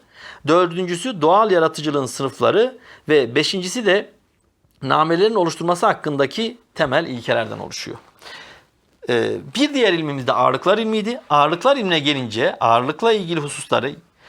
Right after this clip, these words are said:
ya ölçülebilenler açısından ya da ağır nesnelerin kaldırılması ve bir mekandan bir diğer mekana nakledilmesi noktasında aletlere dair usuller açısından inceleyen bir ilim olarak ifade ediyor. Şimdi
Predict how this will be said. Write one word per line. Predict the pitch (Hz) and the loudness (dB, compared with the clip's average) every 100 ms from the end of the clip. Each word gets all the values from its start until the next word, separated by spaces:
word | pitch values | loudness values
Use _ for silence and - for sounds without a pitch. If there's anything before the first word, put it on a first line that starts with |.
| - - | -20 0
ya | 165 202 | 2 4
ölçülebilenler | 160 151 151 165 156 160 190 233 | 2 0 0 -2 0 0 2 0
açısından | - - 110 156 277 - _ - _ | 0 -6 -4 -4 -4 -12 _ -20 _
ya | 165 214 | 0 4
da | 233 - | 2 2
ağır | - 139 247 | 0 2 2
nesnelerin | 277 226 - 208 190 180 | 2 -2 2 2 2 0
kaldırılması | 175 170 165 170 175 175 175 311 302 | 2 2 2 0 0 0 0 -4 -2
ve | 175 156 | -2 -2
bir | 208 302 | -2 -2
mekandan | 240 - 196 180 185 160 143 | -2 0 0 2 0 0 -4
bir | 185 | -6
diğer | 196 254 170 | -2 0 0
mekana | 156 160 147 139 | -2 0 0 0
nakledilmesi | 165 180 170 170 170 165 - - - 240 143 | -2 -2 -2 -2 -4 -6 -8 -10 -6 -6 -2
noktasında | 147 - 139 - 113 180 233 - - - - - | -2 0 -2 -2 -4 0 0 -2 -20 -20 -20 -2
aletlere | 147 160 156 160 156 175 214 | 4 4 4 -2 2 2 4
dair | 143 135 196 208 | 4 4 2 -2
usuller | 147 170 190 170 | -8 -4 0 0
açısından | 113 - 117 127 190 190 _ | 0 -6 -6 -2 -4 -6 _
inceleyen | 170 139 107 - 135 190 208 _ - | -8 -8 -8 -6 -2 -2 -4 _ -4
bir | 160 175 | -4 -2
ilim | 135 131 110 - - | -2 -2 -2 -10 -6
olarak | 117 143 160 | 0 0 0
ifade | 123 120 107 | -2 -2 -2
ediyor. | - - | -10 -10
Şimdi | - 320 302 220 | -4 -2 -2 -4